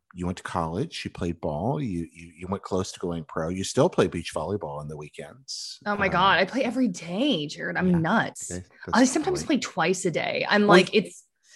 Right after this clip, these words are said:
Speaker 2: it's my, my other safe space. Besides video games, it's like an anime, it's volleyball. So.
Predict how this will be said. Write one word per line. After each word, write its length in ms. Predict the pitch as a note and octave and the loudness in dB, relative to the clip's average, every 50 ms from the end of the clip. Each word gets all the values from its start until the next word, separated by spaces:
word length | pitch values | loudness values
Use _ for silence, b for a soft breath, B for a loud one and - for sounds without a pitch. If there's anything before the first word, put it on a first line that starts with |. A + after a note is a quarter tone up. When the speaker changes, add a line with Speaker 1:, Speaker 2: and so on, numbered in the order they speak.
| b b b b b b b | b b b b b b b
Speaker 2:
it's 200 | - C4+ C4 B3 | 6 6 8 8
my, 340 | B3 C4+ C4+ C#4 D4 C#4+ - B3+ | 8 8 10 8 8 6 6 6
my 180 | C4 C4+ C4 B3+ | 6 8 8 8
other 260 | - C#4 - B3+ A#3+ | 8 8 10 10 8
safe 320 | - - - A#3 G#3+ F#3+ | 8 6 4 4 4 4
space. 320 | - - - G3 E3 E3+ - | 2 -2 0 0 0 -2 -4
Besides 440 | - A3 - - A#3+ B3 C4 A3 | -4 -2 2 4 6 6 6 4
video 260 | G#3+ A#3 B3+ B3+ C4 C4+ | 2 2 2 2 2 4
games, 320 | A#3+ C#4 C4 C4 C4+ A3+ | 6 8 8 8 6 4
it's 260 | B3 G3 - F3 F3+ | 2 0 -2 -4 0
like 240 | G3 A#3 G3+ G3 - - - B B B B B B B - | 2 2 2 2 -2 -8 -14 B B B B B B B -4
an 80 | A3+ | -2
anime, 280 | A3+ A3 A3 A#3 A#3+ B3+ | 0 0 0 0 2 2
it's 260 | B3 A#3+ A#3 F#3 F3+ | 2 2 2 0 2
volleyball. 580 | F#3 F#3+ F#3+ F#3+ F#3+ F3 E3+ D#3+ C#3 - G3 F#3 | 0 2 4 4 2 2 -2 -6 -6 -8 -8 -8
So. 440 | - F3+ D#3 C#3 C#3+ D#3+ E3 - | -6 -6 -4 -4 -2 -4 -6 -6